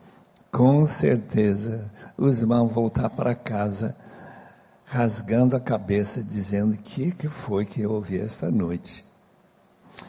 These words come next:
Portanto, vamos orar para que Deus seja misericordioso e fale conosco claramente e que Ele tenha uma aplicação para a nossa vida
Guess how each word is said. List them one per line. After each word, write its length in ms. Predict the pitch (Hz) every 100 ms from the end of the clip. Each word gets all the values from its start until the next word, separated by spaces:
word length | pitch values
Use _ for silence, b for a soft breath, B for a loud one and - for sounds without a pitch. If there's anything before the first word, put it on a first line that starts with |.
| B B B -
Portanto, 400 | 127 - 117 110
vamos 360 | 113 113 110
orar 500 | 117 98 95 82 76 -
para 140 | -
que 140 | 113
Deus 300 | 92 107 107
seja 360 | 95 - 104 110
misericordioso 1400 | 101 110 123 127 110 110 110 - 113 101 92 92 80 - - - _ _ _ _ B B B B B _ -
e 100 | 101
fale 400 | 101 120 113 131
conosco 760 | - 135 120 110 98 - - 104 95 - -
claramente 1700 | - 127 131 131 131 143 151 147 - - _ 98 117 117 104 - - - - _ B B B B B -
e 160 | 104 104
que 160 | -
Ele 200 | 110 113
tenha 720 | 110 120 117 110 107 107 - - -
uma 320 | 110 110 110
aplicação 1120 | 117 - 147 - 123 95 - - - 123 117 107
para 160 | 110
a 40 | 104
nossa 420 | 110 110 - 90
vida 500 | - 110 92 90